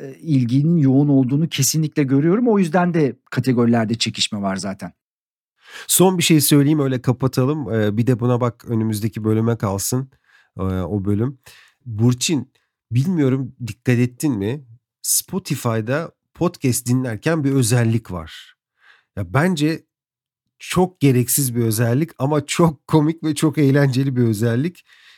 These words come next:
Speaker 2: Sesin hızını değiştirebiliyorsun.
Speaker 1: Ha, tabii.
Speaker 2: Dinlerken. Yani hani bir podcast'in hızını niye değiştirmek isteyebilirsin bilmiyorum. Hani belki biraz hızlandırabilirsin vaktin yoksa ki o da bence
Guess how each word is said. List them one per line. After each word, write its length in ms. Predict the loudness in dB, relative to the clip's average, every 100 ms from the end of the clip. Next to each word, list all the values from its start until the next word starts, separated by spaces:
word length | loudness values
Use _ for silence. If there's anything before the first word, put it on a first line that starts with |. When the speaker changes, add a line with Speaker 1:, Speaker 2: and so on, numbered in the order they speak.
| _
Speaker 2:
Sesin 520 | -4 0 2 2 -2
hızını 540 | 0 2 4 4 2 2
değiştirebiliyorsun. 1000 | 2 2 0 0 0 -2 -4 -4 -10 -14 _ -10
Speaker 1:
Ha, 220 | -6 -6 -6
tabii. 280 | -6 -6 -12 _ _ _ _ -8 -2
Speaker 2:
Dinlerken. 680 | 2 4 2 0 -6 -8 -10 _ _ -20 -20 -20 _
Yani 240 | 0 2 4
hani 300 | 4 2 -2 _ _
bir 340 | _ -8 -6 -4
podcast'in 1120 | -4 -4 -2 -2 -2 0 2 2 0 -2 -10 -20
hızını 500 | -4 0 2 2 2
niye 220 | 2 2
değiştirmek 540 | 2 0 -2 -6 -6 -8
isteyebilirsin 1000 | -10 -2 -2 -2 -4 -4 -4 -2 -2 0
bilmiyorum. 560 | 0 0 -2 -6 -8
Hani 240 | -4 -4 0
belki 520 | 0 -2 -4 -6 -4
biraz 300 | -6 -6 -6
hızlandırabilirsin 960 | -4 -2 -4 -2 -4 -4 -4 -4 -6
vaktin 340 | -8 -10 -12 -10
yoksa 440 | -10 -8 -8 -8
ki 140 | -8 -10
o 120 | -8
da 100 | -6
bence 380 | -6 -4 -6